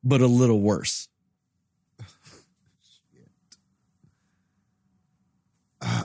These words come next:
Speaker 2: I mean, just anytime there was a green screen, you could just tell.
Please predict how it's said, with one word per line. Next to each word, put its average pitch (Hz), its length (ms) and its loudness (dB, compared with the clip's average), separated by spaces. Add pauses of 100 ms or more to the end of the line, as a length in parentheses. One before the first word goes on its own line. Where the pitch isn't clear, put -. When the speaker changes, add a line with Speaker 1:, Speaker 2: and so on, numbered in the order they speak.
Speaker 2:
I 131 140 -2
mean, 123 320 0
just 117 340 -2
anytime 123 640 0
there 107 120 -2
was 101 140 -6
a 98 60 -8
green 107 380 -2
screen, 107 360 -2
you 92 100 -10
could - 140 -20
just - 300 -14
tell. 104 580 -4